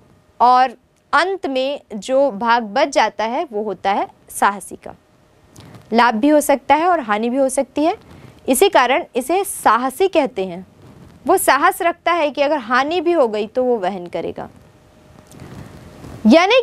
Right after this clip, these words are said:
कि ये जो लगान है, ब्याज है,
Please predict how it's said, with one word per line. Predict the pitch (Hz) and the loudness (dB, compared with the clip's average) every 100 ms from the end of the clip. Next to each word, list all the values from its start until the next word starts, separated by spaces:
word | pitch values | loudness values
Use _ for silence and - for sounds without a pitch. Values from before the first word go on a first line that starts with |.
| 480 | 4
कि | 381 415 453 311 - | 4 4 2 -2 0
ये | 233 320 381 | 2 4 4
जो | 311 403 415 302 - | 4 4 4 0 -2
लगान | 240 247 285 277 339 415 427 | 2 4 4 4 2 2 0
है, | 392 359 359 - _ _ _ _ _ _ - | 0 0 -2 -8 _ _ _ _ _ _ -10
ब्याज | 190 285 294 381 392 | 2 4 4 2 0
है, | 339 294 311 | 2 2 0